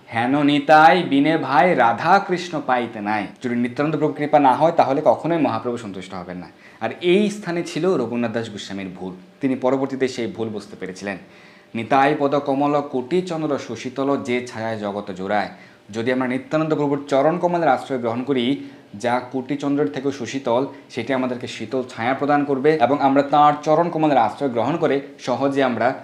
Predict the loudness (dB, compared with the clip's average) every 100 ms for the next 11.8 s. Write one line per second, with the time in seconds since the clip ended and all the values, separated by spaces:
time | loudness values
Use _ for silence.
0 | -10 -8 -4 -6 -6 -8 -8 -8 -8 -10
1 | -8 -8 -6 -6 -6 -4 -4 2 6 8
2 | 8 6 4 4 4 2 -2 -4 -4 2
3 | 4 4 4 4 4 0 -2 2 2 2
4 | 0 0 -2 -4 -6 -10 -6 -2 0 0
5 | 0 2 2 0 -4 -4 -4 -6 -8 -4
6 | -2 -4 -6 -16 -20 -20 -8 -6 -4 0
7 | 2 2 2 4 2 0 0 -2 -2 -2
8 | 2 0 0 -4 -4 -6 -6 -4 -2 0
9 | -2 -2 -2 -2 -4 -8 -4 -4 -4 -4
10 | -6 0 0 2 0 -2 0 2 2 0
11 | -2 0 2 2 0 0 0 -2